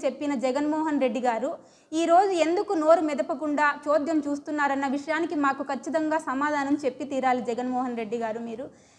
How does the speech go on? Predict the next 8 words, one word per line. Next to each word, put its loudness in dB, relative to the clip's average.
మన 2
తెలుగు 2
రాష్ట్ర 4
ప్రజలలో 2
దాదాపు 4
ఈ 0
నాలుగున్నర 4
సంవత్సరాలలో 2